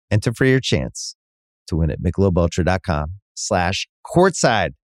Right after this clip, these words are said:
L D A, twenty-one and up. This episode is brought to you by Netflix. They say a gentleman always keeps his word, but I can't repeat any of the words that the weed-dealing, gambling, murdering aristocrats say in The Gentleman,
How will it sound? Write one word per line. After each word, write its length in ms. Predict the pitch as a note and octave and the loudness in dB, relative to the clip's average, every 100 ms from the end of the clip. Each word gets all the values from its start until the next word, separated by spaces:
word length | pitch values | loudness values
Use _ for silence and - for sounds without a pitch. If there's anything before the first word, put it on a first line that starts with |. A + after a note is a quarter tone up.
| _ | _
L 160 | A2+ D3 | 0 2
D 180 | D#3 D3 | 2 2
A, 200 | G2+ F#2+ - - | 2 -2 -10 -4
twenty-one 380 | A2+ G#2+ G#2 | 0 2 0
and 100 | F#2+ | 0
up. 140 | E2 - _ _ _ _ | -4 -8 _ _ _ _
This 220 | D#3 F3+ | 2 4
episode 360 | G#3+ F3+ A3 F#3 | 4 2 2 2
is 100 | D3+ | 2
brought 240 | D#3+ D#3+ | 0 0
to 60 | D#3+ | 0
you 20 | |
by 160 | D3+ C3 | -2 0
Netflix. 800 | C3+ D3+ C#3 G2 - - - - - _ | 0 -2 -4 -6 -6 -16 -18 -20 -20 _
They 140 | - E3 | -2 0
say 240 | - A#3 | 0 0
a 80 | A3+ | 0
gentleman 420 | D#3+ F3 F#3+ F3 | 0 0 0 0
always 240 | E3 F3 D#3+ | 2 0 0
keeps 260 | F3+ D#3 | -4 -4
his 180 | D#3 C3+ | -4 -2
word, 260 | D#3+ D#3 C3 | 0 0 0
but 80 | |
I 80 | A#2+ | -2
can't 260 | A2+ F3 F3+ | -2 -4 -4
repeat 300 | D#3 F3+ E3 | -2 0 2
any 160 | D3+ | 0
of 80 | D3+ | 0
the 80 | C3+ | -2
words 340 | B2+ C#3 C#3 B2+ | 0 0 -2 -4
that 140 | G#2 | -4
the 80 | G#2 | -4
weed-dealing, 840 | G#2+ B2+ C#3+ C#3+ D3 C#3+ C#3 C3 | -2 0 2 2 2 2 0 0
gambling, 420 | A2+ C3 C3+ C3+ | 0 0 0 0
murdering 480 | A2 A#2 C3 C3+ B2 | 2 4 4 2 0
aristocrats 640 | A2+ B2+ G#2+ - A2 G2+ | 0 -2 -4 -2 0 0
say 120 | - A#2+ | 0 0
in 120 | A2 | 2
The 80 | F#2 | 0
Gentleman, 580 | G#2+ G#2+ F2+ E2 D#2 | 0 -2 -2 -4 -6